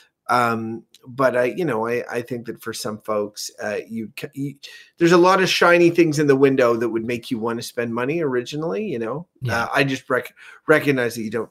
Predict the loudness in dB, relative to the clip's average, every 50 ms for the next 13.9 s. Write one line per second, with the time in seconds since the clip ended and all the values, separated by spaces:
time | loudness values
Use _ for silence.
0 | _ _ -6 0 0 0 0 0 -4 -6 -6 -8 -10 -14 -18 -18 -18 -20 -20 -20
1 | -20 -20 -20 -20 _ -10 -10 -8 -8 -8 -10 -12 -16 -20 _ _ -20 _ _ _
2 | -20 -18 -16 -12 -10 -10 -10 -10 -8 -6 -6 -4 -4 -6 -10 -14 _ -20 -20 -20
3 | -20 -20 -4 0 2 4 4 6 6 6 4 4 4 4 4 6 6 8 8 6
4 | 6 6 4 2 2 0 -4 -10 -10 -6 -6 -6 -6 -6 -6 -6 -6 -6 -10 -14
5 | -10 -4 -2 -2 -2 -4 -10 -10 -6 -6 -4 -4 -6 -8 -8 -8 -6 -2 -2 -2
6 | -2 -2 -2 -2 0 0 0 0 0 0 0 -2 -2 -6 -6 -2 0 0 0 0
7 | 0 -2 -2 -6 -8 _ -4 -4 -4 -4 -4 -6 -6 -6 -8 -6 -4 -2 -2 -2
8 | -2 -2 -4 -4 -6 -8 -8 -8 -6 -4 -4 -6 -6 -8 -12 _ -16 -10 -8 -8
9 | -6 -8 -8 -10 -6 -4 -4 -2 -2 -4 -2 -2 -2 0 0 0 0 0 0 2
10 | 2 2 0 -2 -4 _ -20 -20 -20 -20 _ _ _ -12 -4 0 0 2 2 2
11 | 0 -2 -4 -8 -10 -8 -6 -6 -6 -6 -8 -10 -12 -16 -18 _ _ _ _ -20
12 | -20 _ _ _ _ _ _ -6 -4 -4 -4 -4 -6 -10 -12 -10 -10 -6 -2 -2
13 | -2 -2 -2 -6 -6 -4 -6 -4 -4 -4 -2 -2 -2 -2 -2 -4 -6